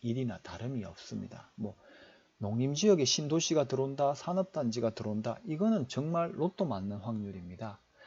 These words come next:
농림지역이라는 거는 옛날 칠, 팔십 년도 때 살 생산을 기반으로 해가, 그때는 살이 많이 없을 때 살 생산을 기반으로 해갖고 바둑판처럼 반듯반듯하게 농지 정리를 해놓은 토지입니다.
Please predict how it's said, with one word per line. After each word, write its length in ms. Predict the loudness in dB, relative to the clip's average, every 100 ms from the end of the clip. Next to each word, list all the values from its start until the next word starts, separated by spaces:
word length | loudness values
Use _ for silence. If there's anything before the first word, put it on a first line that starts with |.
| -20 -8
농림지역이라는 1160 | -4 0 2 2 0 0 2 4 4 4 2 -2
거는 380 | -2 -2 -4 -6 -4
옛날 380 | -2 2 2 2
칠, 220 | 0 -4
팔십 380 | -2 -2 0 2
년도 360 | 2 2 0 -2 -4
때 120 | -6
살 280 | -4 -4 -2
생산을 580 | 2 4 4 4 0 0
기반으로 540 | -2 -2 0 0 -2
해가, 300 | -4 -6 -10 -12
그때는 380 | -4 -2 0 -2
살이 320 | -2 -2 0
많이 280 | 0 -2 -2
없을 320 | -2 -2 -6
때 140 | -6 -6
살 220 | -2 -2
생산을 520 | 2 0 2 0 -2
기반으로 500 | -4 -4 -2 -2 -4
해갖고 480 | -6 -8 0 2 2 -2 -18 -16 -12
바둑판처럼 1080 | -10 -4 -6 -4 0 0 0 2 2 2 -2 _
반듯반듯하게 1600 | -4 -2 -4 -4 -2 -2 -2 -4 -2 0 2 2 2 2 2 0 -6 -16 -20 -12 4
농지 680 | 8 8 8 8 6 6 0 _ _ _ _ _ _ -14 0
정리를 460 | 4 8 8 8 6
해놓은 440 | 4 2 2 2
토지입니다. 720 | 0 0 2 2 0 -2 -12